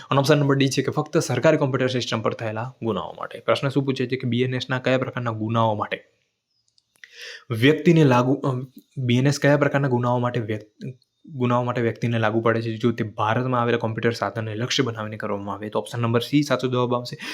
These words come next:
જેમ આગળનો પ્રશ્ન પૂછી ગયો એ પ્રમાણે આનો પણ સાચો જવાબ આપણને ઓપ્શન નંબર સી આવશે કે ભારતમાં અને ભારત બહાર કોઈ પણ સ્થળેથી ભારતમાં આવેલા કોમ્પ્યુટર સાધનને લક્ષ્ય બનાવીને ગુનો કરનાર કોઈ પણ વ્યક્તિને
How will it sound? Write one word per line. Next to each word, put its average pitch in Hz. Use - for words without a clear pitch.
જેમ 117
આગળનો 151
પ્રશ્ન 160
પૂછી 139
ગયો 127
એ 127
પ્રમાણે 117
આનો 110
પણ 120
સાચો 117
જવાબ 113
આપણને 123
ઓપ્શન -
નંબર 113
સી 165
આવશે 127
કે 127
ભારતમાં 127
અને 131
ભારત 120
બહાર 117
કોઈ 147
પણ 165
સ્થળેથી 135
ભારતમાં 120
આવેલા 120
કોમ્પ્યુટર 143
સાધનને 135
લક્ષ્ય 135
બનાવીને 127
ગુનો 120
કરનાર 113
કોઈ 113
પણ 113
વ્યક્તિને 120